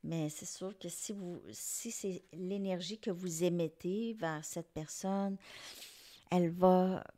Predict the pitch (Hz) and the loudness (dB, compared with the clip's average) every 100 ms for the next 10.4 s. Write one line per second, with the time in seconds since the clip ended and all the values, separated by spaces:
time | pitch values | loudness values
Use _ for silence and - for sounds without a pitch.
0 | _ 262 262 - 349 320 277 - 214 190 | _ -2 -2 -2 -2 0 -2 -2 0 0
1 | 185 - 226 175 170 165 170 170 - - | -2 -2 0 0 -2 -2 -6 -8 -12 -8
2 | 160 151 139 175 - _ _ _ _ _ | -4 -4 -6 -10 -16 _ _ _ _ _
3 | _ _ _ _ - 147 180 214 202 202 | _ _ _ _ -8 -4 -2 -2 -2 -4
4 | 190 190 190 226 214 - 175 170 - 185 | -2 -2 0 -2 -2 -4 -6 -6 -4 -2
5 | 185 185 - - - _ - 190 - 185 | -2 -4 -10 -18 -20 _ -4 -2 -2 -2
6 | 175 165 175 185 - 165 - - 160 151 | 0 2 0 0 -4 -8 -10 -10 -8 -8
7 | 147 - 175 - _ _ _ _ _ _ | -10 -12 -16 -20 _ _ _ _ _ _
8 | - - 196 180 185 185 - 156 - - | -14 -4 -4 0 2 2 0 -4 -2 0
9 | 185 185 175 165 156 156 180 196 170 170 | 0 2 2 2 0 0 0 0 0 0
10 | - 165 - 156 | 0 2 4 2